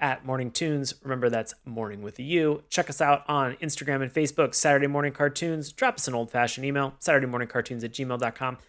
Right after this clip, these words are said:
You can find all of these links and more, and how to recommend a cartoon to us in the bio for all of our social media accounts.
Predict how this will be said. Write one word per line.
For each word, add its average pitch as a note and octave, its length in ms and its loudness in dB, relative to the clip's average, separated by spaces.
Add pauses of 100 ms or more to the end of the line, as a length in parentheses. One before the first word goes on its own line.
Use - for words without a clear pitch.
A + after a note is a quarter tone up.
(200)
You F3 80 0
can D#3 100 6
find D#3 320 2 (120)
all D#3 160 8
of D#3 80 2
these D3+ 160 2
links D3+ 340 0
and E3 240 2
more, A2+ 380 2 (100)
and E3 160 0
how D#3+ 160 0
to D#3 260 0
recommend D#3+ 600 2
a - 40 -2
cartoon A2 460 -4
to A2 160 -4
us A2 320 -4
in C#3 200 0
the B2 100 2
bio D3 800 2
for C#3 220 -2
all G#3 240 6
of D#3+ 80 4
our A#2 80 2
social - 340 -6
media G#2 360 -2
accounts. A#2+ 440 -6